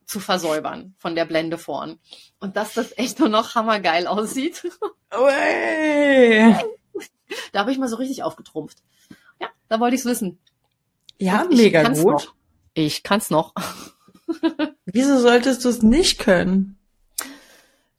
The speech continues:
Speaker 1: Ähm, ja, m-, manchmal ist das so, dann, du weißt doch, also können ist ja immer eins, das Wissen, wie es funktioniert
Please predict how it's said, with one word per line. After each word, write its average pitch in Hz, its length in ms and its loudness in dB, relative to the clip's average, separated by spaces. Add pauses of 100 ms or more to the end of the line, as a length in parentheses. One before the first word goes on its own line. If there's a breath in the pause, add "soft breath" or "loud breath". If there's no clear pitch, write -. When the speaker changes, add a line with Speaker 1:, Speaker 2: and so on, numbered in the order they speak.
(260)
Speaker 1:
Ähm, 208 840 2 (760 soft breath)
ja, 175 440 2 (280)
m-, 175 220 -14
manchmal 185 360 -4
ist 165 140 -6
das 180 160 -2
so, 160 80 -8
dann, 156 260 -2
du 180 140 -10
weißt 165 240 0
doch, 147 200 -4 (180)
also 165 360 -8
können 247 280 0
ist 196 140 -10
ja 220 100 -4
immer 185 220 0
eins, 165 420 -6
das - 260 -10
Wissen, 240 340 0
wie 208 80 -2
es 202 140 -6
funktioniert 190 720 -4